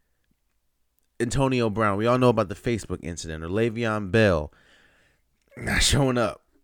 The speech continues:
Uh, w-, there were several times when players give you the opportunity to step up and be a leader as a coach,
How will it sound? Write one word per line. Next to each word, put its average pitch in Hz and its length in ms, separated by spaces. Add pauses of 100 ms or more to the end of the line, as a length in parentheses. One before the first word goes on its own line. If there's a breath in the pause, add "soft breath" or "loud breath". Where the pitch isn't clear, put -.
(200)
Uh, 92 760 (200)
w-, 98 540
there 151 180
were 180 80
several 139 460
times 101 580
when 82 440 (1160)
players 104 800 (1080)
give 160 420
you 151 160
the 127 160
opportunity 120 720
to 104 140
step 113 400
up 104 180
and 92 160
be 98 120
a 87 60
leader 85 440
as 98 180
a 90 60
coach, - 480